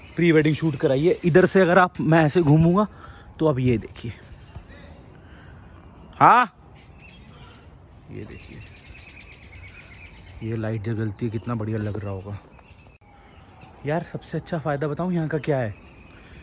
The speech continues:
भाई, ये जो vintage cars है ना, आप इसको चला भी सकते हो। मतलब, जैसे बाकी में क्या होता है, prop होते हैं, एक दो और दिखाऊंगा। यहाँ पे vintage car है,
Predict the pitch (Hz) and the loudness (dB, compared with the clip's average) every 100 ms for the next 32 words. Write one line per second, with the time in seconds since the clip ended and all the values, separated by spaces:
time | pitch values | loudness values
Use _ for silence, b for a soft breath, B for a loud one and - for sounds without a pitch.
0 | B B - 127 160 165 143 131 131 151 | B B -6 -2 -2 0 0 -2 -2 -4
1 | - 135 139 135 139 170 - - - - | -2 0 0 0 -2 -6 -8 -20 -20 -20
2 | B B B B - - - - 139 160 | B B B B -20 -20 -10 -6 -4 -4
3 | - - - 160 135 143 151 135 151 - | -6 -6 -2 0 2 2 2 0 -4 -4
4 | 120 104 127 143 135 143 180 143 135 - | -8 -6 -4 -4 -2 -2 0 0 -2 -2
5 | 170 165 156 143 - - 147 143 143 - | -2 0 0 0 -2 6 6 6 2 4
6 | 160 135 147 139 139 131 123 175 208 - | 4 8 8 8 4 -2 0 0 -2 -12
7 | - - 147 156 143 160 147 156 139 131 | -12 2 6 6 6 4 4 4 4 2